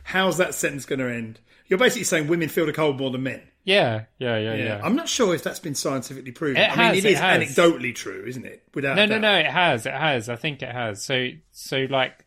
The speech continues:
Speaker 2: they was just saying in offices and things like that, the temperature is
Speaker 1: Yes.
Speaker 2: often set at a level that is more comfortable for a man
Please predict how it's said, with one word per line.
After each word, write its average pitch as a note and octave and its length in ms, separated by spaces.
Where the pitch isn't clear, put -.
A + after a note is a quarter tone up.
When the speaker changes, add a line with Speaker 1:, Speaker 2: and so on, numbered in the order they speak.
Speaker 2:
they D3 100
was D#3 160
just F3 160
saying D#3 220
in B2+ 180
offices C3 520
and G#2+ 120
things A2+ 240
like A2 180
that, A#2 280
the A2+ 60
temperature B2+ 400
is C#3 100
Speaker 1:
Yes. A2 160
Speaker 2:
often A2 180
set - 300
at A2+ 220
a A2+ 40
level A2+ 380
that G#2 160
is G#2+ 160
more G#2+ 100
comfortable G#2+ 440
for - 140
a F#2+ 40
man G#2 480